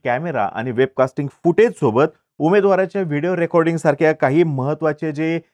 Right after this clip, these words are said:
इलेक्ट्रॉनिक डॉक्युमेंट्स आहेत हे सार्वजनिक निरीक्षणापासून रोखण्यासाठी निवडणुकीच्या नियमांमध्ये बदल केलेला आहे. निवडणूक आयोगाने केलेल्या शिफारशीनुसार केंद्रीय कायदा मंत्रालयानं निवडणूक संचालन नियम एकोणीसशे एकसष्टच्या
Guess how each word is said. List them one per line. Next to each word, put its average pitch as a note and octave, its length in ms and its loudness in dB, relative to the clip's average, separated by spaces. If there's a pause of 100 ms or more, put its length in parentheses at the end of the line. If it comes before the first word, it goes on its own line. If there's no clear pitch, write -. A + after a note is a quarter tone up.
(120)
इलेक्ट्रॉनिक F#3 580 0
डॉक्युमेंट्स E3+ 480 0
आहेत A2+ 280 0
हे C#3+ 100 -2
सार्वजनिक C#3+ 640 -4
निरीक्षणापासून D3+ 920 -4
रोखण्यासाठी D3 1000 0 (280)
निवडणुकीच्या C3+ 840 -6
नियमांमध्ये A#2+ 760 -8
बदल G#2+ 380 -2
केलेला A#2 360 0
आहे. - 140 -4 (300)
निवडणूक D#3+ 400 0
आयोगाने C#3 400 0
केलेल्या C#3 400 -4
शिफारशीनुसार C#3 840 0 (340)
केंद्रीय F#3 360 4
कायदा E3+ 340 0
मंत्रालयानं D3+ 840 0
निवडणूक E3 520 2
संचालन C#3+ 460 -2
नियम C#3+ 360 -6
एकोणीसशे C#3 480 -10
एकसष्टच्या C3 760 0